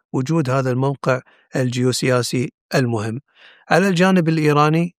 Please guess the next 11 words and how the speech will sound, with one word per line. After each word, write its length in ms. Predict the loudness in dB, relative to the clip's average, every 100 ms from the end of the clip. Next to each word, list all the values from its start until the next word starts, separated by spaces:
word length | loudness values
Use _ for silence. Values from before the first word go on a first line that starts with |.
| -6
الدبلوماسية 920 | -4 -2 0 2 0 0 0 0 -2 -10 _ -8
جزء 280 | -4 -4 -4
مهم 340 | -2 0 0
أيضا 380 | 0 0 0 -2 _ _ _ _ _ _
مع 180 | -2 0
الاحتياطي-، 720 | 0 -2 -2 0 0 -2 -2
مع 160 | -2 -2
الاحتياطات 640 | -2 -2 -2 0 0 -2
ال-، 160 | -4 -6 -8 _ _ -6
العسكرية 800 | -2 0 -2 0 0 2 0 -2 -8 -6
والدفاعية، 800 | -4 -4 -2 0 0 0 -2